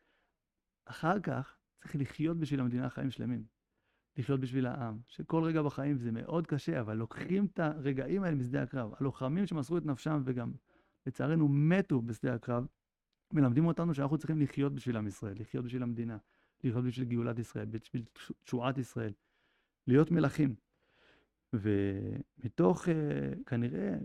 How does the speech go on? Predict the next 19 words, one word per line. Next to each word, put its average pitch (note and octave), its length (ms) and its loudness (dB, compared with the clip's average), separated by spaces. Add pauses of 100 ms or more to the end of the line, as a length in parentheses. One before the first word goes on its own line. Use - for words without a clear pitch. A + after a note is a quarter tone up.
גם C3 160 -8
מ-, - 300 -14
ככה D3+ 460 -2 (140)
סובבה C3+ 420 0
השגחה C#3 340 -4
העליונה, D3+ 420 -2 (100)
שמתוך B2+ 800 -2 (320)
יום D#3 200 4
הזיכרון C#3+ 500 2
אנחנו C3+ 220 0
נכנסים B2 300 0
ליום C#3 160 2
העצמאות. B2 500 -6 (640)
כי C3 80 0
מתוך C3 260 2
יום E3 100 2
הזיכרון C#3 480 2
שאנחנו B2+ 520 -2 (800)
מתו-, B2+ 260 4